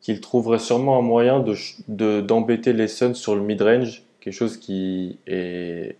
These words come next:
clé dans le jeu des Suns. On l'a encore vu hier avec, euh, Devin Booker dans le match un contre les Clippers. Mais si les deux équ-, si, euh, si Chris Paul revient, bah déjà, je,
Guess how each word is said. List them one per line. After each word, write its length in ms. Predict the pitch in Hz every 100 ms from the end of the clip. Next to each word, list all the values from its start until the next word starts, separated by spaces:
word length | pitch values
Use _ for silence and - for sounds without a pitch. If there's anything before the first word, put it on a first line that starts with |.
| _
clé 300 | - 101 104
dans 180 | 113 95
le 60 | 87
jeu 100 | 87
des 100 | -
Suns. 200 | - 104 113 -
On 60 |
l'a 100 | 73
encore 280 | 87 95 92
vu 100 | 95
hier 320 | 92 92 - -
avec, 300 | - 87 90
euh, 200 | 90 80 - - - -
Devin 200 | 90 90
Booker 320 | 87 98 - 104
dans 80 | 95
le 60 |
match 240 | 92 90 - -
un 160 | 101 101 - -
contre 280 | - 92 -
les 80 | 87
Clippers. 440 | - - 101 110 - - - - _
Mais 460 | 101 117 165 185 - -
si 280 | - 170
les 260 | 165 151 143
deux 240 | 131 127
équ-, 160 | 131 -
si, 360 | - - 139 135
euh, 600 | 123 113 110 104 104 101 - _
si 180 | - -
Chris 180 | - 131
Paul 100 | 120
revient, 380 | 107 107 117 160 - _ _ - _ -
bah 80 |
déjà, 180 | 98 120
je, 300 | 131 101 101